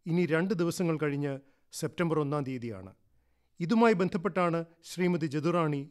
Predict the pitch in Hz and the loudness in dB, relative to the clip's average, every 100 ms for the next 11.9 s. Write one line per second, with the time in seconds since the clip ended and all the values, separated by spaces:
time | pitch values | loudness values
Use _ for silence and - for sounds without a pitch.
0 | - 151 160 147 120 120 107 107 _ _ | -4 -2 0 0 -2 -8 -10 -14 _ _
1 | _ _ _ _ - 156 190 202 208 196 | _ _ _ _ -2 2 4 4 4 2
2 | 190 - 190 185 185 180 175 170 165 160 | -2 0 2 2 2 0 0 0 -2 -6
3 | _ _ - 151 160 185 185 180 185 175 | _ _ -6 -2 2 2 4 4 2 2
4 | 165 175 165 160 147 143 170 175 185 175 | 0 0 -2 -2 -4 0 0 0 -2 -2
5 | 143 156 151 139 110 _ _ _ _ 175 | 0 -2 -2 -6 -6 _ _ _ _ -4
6 | 175 226 - 185 208 240 220 226 - _ | 2 4 4 2 4 4 2 -2 -20 _
7 | - 170 202 233 233 - 196 196 - 202 | -4 2 4 4 2 0 0 0 -2 0
8 | 175 165 160 - _ - 165 196 170 170 | 0 -2 -6 -18 _ -8 0 2 4 4
9 | 208 202 220 208 196 190 190 180 175 - | 4 4 2 0 0 0 0 -2 -6 -20
10 | - 151 139 180 220 214 170 185 208 196 | -6 -4 -4 2 2 4 2 2 2 2
11 | 202 175 180 185 196 175 156 156 | -2 -2 0 0 2 0 0 -4